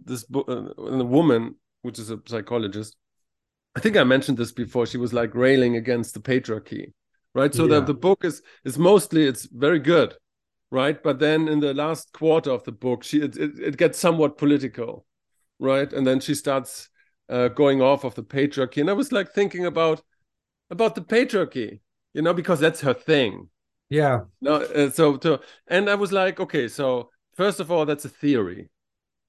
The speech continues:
Speaker 1: right? It's,
Speaker 2: Mm.
Speaker 1: it's not a proven thing. It's not, it's not re-, it's a,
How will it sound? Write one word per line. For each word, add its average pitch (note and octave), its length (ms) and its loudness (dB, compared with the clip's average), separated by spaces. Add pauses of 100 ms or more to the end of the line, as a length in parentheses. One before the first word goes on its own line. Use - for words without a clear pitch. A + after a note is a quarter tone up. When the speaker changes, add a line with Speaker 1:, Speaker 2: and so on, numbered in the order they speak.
(180)
Speaker 1:
right? D#3 360 0 (720)
It's, A#2+ 320 -2
Speaker 2:
Mm. - 80 -8
Speaker 1:
it's - 160 -10
not F#3 200 4
a E3+ 60 2
proven D#3+ 480 0
thing. D3 340 2
It's A2 160 -4
not, D3 200 2 (120)
it's C3 160 -12
not D3+ 200 0
re-, C3+ 160 2
it's C#3+ 180 -4
a, C#3+ 60 0